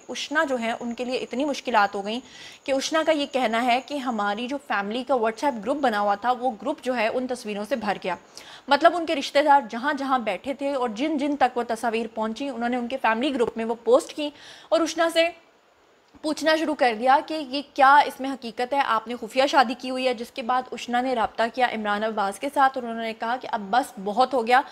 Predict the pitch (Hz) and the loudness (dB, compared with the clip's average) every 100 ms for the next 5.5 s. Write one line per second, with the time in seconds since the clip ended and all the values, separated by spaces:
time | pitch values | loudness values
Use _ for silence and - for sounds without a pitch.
0 | - - - 302 294 330 311 214 240 254 | -16 -14 2 2 4 -2 -2 2 2 4
1 | 294 320 269 262 269 - 247 320 349 294 | 2 2 2 4 4 4 -4 -4 -4 -2
2 | 220 233 240 254 247 226 233 233 208 208 | -2 -4 -6 -6 0 0 0 2 0 0
3 | 220 220 233 - 196 226 254 233 269 - | -4 -6 -6 -4 -2 0 2 2 0 -8
4 | - - 269 262 262 277 294 208 202 - | -18 0 0 2 -2 -2 2 2 2 2
5 | 262 247 233 277 | 0 0 -4 -2